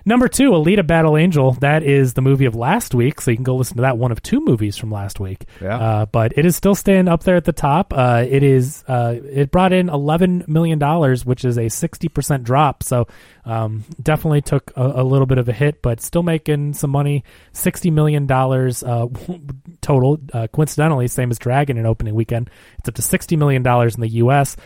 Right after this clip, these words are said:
Speaker 1: Uh, but Tom and I talked outside of the show, and it apparently had a huge weekend opening in China, uh, and it is on pace to make a lot of money. They're saying when they compare the movie to other films in the genre that have been released, other similar films,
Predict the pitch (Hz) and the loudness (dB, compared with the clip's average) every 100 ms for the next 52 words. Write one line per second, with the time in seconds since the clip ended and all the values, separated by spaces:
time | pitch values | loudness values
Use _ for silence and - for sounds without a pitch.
0 | - - 113 110 110 117 156 147 139 127 | -20 -6 -2 -2 -2 -2 0 0 0 -2
1 | - 127 123 - - 123 - 180 202 131 | 0 2 0 -2 -4 -4 0 2 2 0
2 | 117 139 123 123 123 117 113 - - - | 0 0 2 2 0 -2 -4 -10 -14 -2
3 | 139 - 165 156 131 113 117 - - 175 | -2 0 0 0 0 0 -2 -4 -6 2
4 | 185 160 127 143 139 123 120 123 - - | 4 4 2 0 0 -2 -2 -6 -8 -2
5 | 127 120 113 107 151 135 117 104 - - | 0 0 -4 -4 0 0 0 -4 -8 -16
6 | _ - 110 110 117 120 123 120 - 127 | _ -8 -6 -2 0 2 2 2 0 0
7 | - 117 113 117 123 123 120 120 113 110 | -2 -6 -4 -2 0 2 0 -2 -2 0
8 | 135 - 160 147 139 - - _ - 135 | -2 0 0 2 0 -4 -18 _ -4 -2
9 | 131 131 143 - 175 170 170 135 139 156 | 0 -2 -2 2 4 4 4 2 2 2
10 | 151 151 147 - 127 131 135 135 147 139 | 2 0 0 0 0 2 0 0 0 -2
11 | 131 127 120 127 127 127 123 123 120 123 | -2 -4 -2 -2 0 0 0 -2 -2 0
12 | 120 120 120 120 - 117 120 - 123 123 | 0 0 0 -2 -4 -4 -4 -2 -2 0
13 | 117 131 120 123 | 0 0 -2 -4